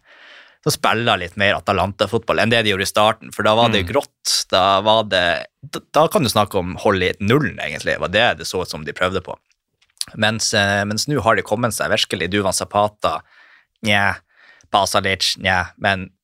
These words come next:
Speaker 1: når du bruker de tre på topp, så, så ser det straks mye bedre ut. Vi fikk jo
Speaker 2: Mm.
Speaker 1: se Copa-kampen mot Inter, da tapte jo,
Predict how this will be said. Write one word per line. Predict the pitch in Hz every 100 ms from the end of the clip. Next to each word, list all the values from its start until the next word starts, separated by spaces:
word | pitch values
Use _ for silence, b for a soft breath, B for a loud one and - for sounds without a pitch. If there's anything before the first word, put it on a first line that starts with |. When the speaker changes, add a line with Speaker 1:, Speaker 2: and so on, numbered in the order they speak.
| _ _ _ _ _ _ -
Speaker 1:
når | 104
du | 98
bruker | 98 101 98 80 78
de | 90 92
tre | - 95
på | -
topp, | - 85 -
så, | - 78
så | 87
ser | - 92 90
det | 78 71
straks | - - -
mye | 73
bedre | 80 85 71
ut. |
Vi | 95
fikk | - 107
jo | 92
Speaker 2:
Mm. |
Speaker 1:
se | 85 - 101 98 82 71
Copa-kampen | 107 - - 110 107 110 104 82
mot | 80 85
Inter, | 107 104 -
da | 90
tapte | - 95 -
jo, | 73